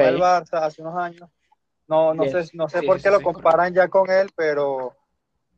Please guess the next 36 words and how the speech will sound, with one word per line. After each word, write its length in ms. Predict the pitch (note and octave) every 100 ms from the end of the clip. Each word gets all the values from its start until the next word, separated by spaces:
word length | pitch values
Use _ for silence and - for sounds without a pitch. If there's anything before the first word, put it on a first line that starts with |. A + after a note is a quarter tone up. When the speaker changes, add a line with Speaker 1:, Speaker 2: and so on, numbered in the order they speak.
| -
Speaker 1:
a 120 | C#3+
ver, 240 | F3 F#3 D#3
hay 160 | D#3+
que 100 | D#3
ver 160 | F#3 F#3+
qué 80 | G3+
jugadores 420 | G3+ F3+ E3 E3+
vienen 240 | G3 G3
en 40 | G3+
la 120 | F#3+
temporada 360 | F3 D#3 D3+ E3+
que 80 | E3+
viene, 300 | G3 G#3+ F#3
quiénes 300 | E3+ F3+ F#3
se 100 | F3
van, 260 | F3+ G#3 A3 _ _ _ -
pero 200 | D#3+ D#3
podría 400 | D#3 D#3 D#3+ E3
quedarse 420 | G3 E3+ F3 G3
como 220 | - F3+
un 60 | D#3
jugador 460 | E3 E3+ D#3 D3 D3
de 160 | E3+
complemento, 640 | F3+ F3 C#3 C#3 C#3 B2+ -
si 160 | -
es 120 | D3+ -
que 80 |
lo 100 | E3+
hace 220 | D3 - D#3
bien 260 | D#3+ D#3+
esto, 320 | D#3+ - D#3+ D3+
esto, 240 | C#3 D3+ D3
este 200 | D3 D#3+
tramo 280 | D#3 D#3 D#3+
que 100 | D3
queda. 240 | C#3 B2+